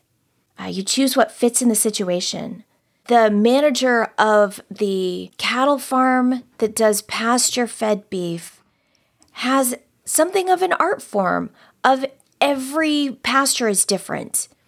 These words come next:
So every, every collection of pastures that they have access to is different, and every herd of cows is different, and they need to match these up and find a way that is compatible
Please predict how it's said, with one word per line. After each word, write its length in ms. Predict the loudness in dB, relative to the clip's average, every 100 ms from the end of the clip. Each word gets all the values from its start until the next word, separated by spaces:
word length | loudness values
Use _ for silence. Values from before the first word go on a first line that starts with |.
| _ _ _
So 200 | -2 2
every, 280 | 2 2 0 -4
every 200 | -2 -2
collection 380 | 2 0 2 -2
of 80 | 0
pastures 680 | 0 0 -4 -4 -4 -2
that 300 | 0 -2 0
they 100 | 0
have 180 | 2 2
access 380 | 0 0 0 0
to 160 | -2
is 120 | -4 -4
different, 440 | -6 -4 -4 -2 -2
and 180 | -2 0
every 300 | 0 0 0
herd 180 | 0
of 120 | -2 -4
cows 360 | 2 2 2
is 160 | 0 -4
different, 480 | -4 -2 0 -2 -6 -18 -20 _
and 140 | 0 2
they 100 | 2
need 180 | 2 2
to 100 | 2
match 460 | 4 4 2 -2
these 220 | 0 -2 0
up 200 | 0 2
and 180 | 0 0
find 220 | 0 2
a 60 | 2
way 200 | 2 0
that 160 | 0 -4
is 120 | -4
compatible 880 | -4 -8 -6 -2 -2 0 0 -2